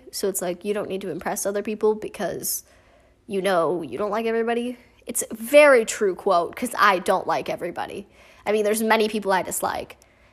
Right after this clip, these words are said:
And, I mean, yeah. I mean, there's people you're not gonna like, so it's not like, it's, it doesn't matter. That's what I'm <laughs> trying to say.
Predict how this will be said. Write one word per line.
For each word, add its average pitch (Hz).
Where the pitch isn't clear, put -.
And, 185
I 214
mean, 180
yeah. 196
I 208
mean, 226
there's 226
people 226
you're 202
not 202
gonna 185
like, 156
so 180
it's 180
not 185
like, -
it's, -
it 247
doesn't 208
matter. 143
That's -
what 202
I'm 185
<laughs> 208
trying 311
to 269
say. -